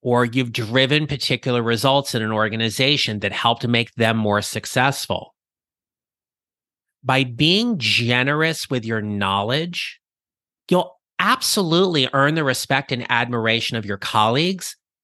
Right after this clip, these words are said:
but part of that is due because you are being helpful. You are that resource for them. You are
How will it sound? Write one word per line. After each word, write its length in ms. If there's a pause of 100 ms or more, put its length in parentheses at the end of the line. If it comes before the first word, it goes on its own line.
(180)
but 160
part 380
of 140
that 280 (100)
is 380
due 580 (300)
because 680 (140)
you 200
are 140
being 320
helpful. 760 (120)
You 160
are 160
that 200
resource 840
for 160
them. 320 (240)
You 120
are 140